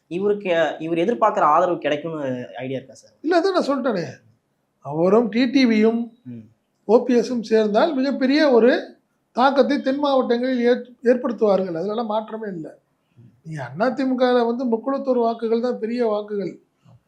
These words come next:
Speaker 2: ஜெயலலிதா இருக்கிற, உயிரோடு இருக்கும் வரை
Speaker 1: ம்.
Speaker 2: நீங்க வந்து தென் மாவட்டங்கள் வந்து ஒரு அதிமுகவோட கோட்டையா தானே இருந்துகிட்டே இருந்துச்சு. எடப்பாடி வந்ததுக்கு அப்புறம் தான் என்ன ஆயிடுச்சு,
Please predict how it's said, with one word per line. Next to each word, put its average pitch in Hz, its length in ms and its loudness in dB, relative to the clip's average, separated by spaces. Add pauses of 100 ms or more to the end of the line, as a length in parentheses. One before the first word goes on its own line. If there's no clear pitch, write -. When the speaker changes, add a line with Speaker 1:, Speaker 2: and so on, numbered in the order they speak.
(120)
Speaker 2:
ஜெயலலிதா 208 440 2
இருக்கிற, 196 360 0
உயிரோடு 233 340 4
இருக்கும் 214 260 -4
வரை 185 480 0
Speaker 1:
ம். 120 140 -20 (520)
Speaker 2:
நீங்க 190 180 -4
வந்து 214 180 -4
தென் 240 180 -2
மாவட்டங்கள் 269 560 2
வந்து 247 460 2
ஒரு 180 560 0 (480)
அதிமுகவோட 220 720 0
கோட்டையா 240 320 4
தானே 240 160 0
இருந்துகிட்டே 226 420 0
இருந்துச்சு. 160 420 -8 (920)
எடப்பாடி 233 480 4
வந்ததுக்கு 294 300 2
அப்புறம் 262 260 2
தான் 285 60 2
என்ன 269 200 2
ஆயிடுச்சு, 196 340 0